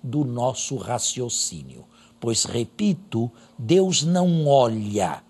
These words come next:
imediatamente ou principalmente os nossos merecimentos,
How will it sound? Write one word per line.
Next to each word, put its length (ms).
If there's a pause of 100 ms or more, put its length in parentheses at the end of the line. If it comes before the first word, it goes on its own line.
(480)
imediatamente 1500 (220)
ou 180
principalmente 1600 (260)
os 260
nossos 580
merecimentos, 1300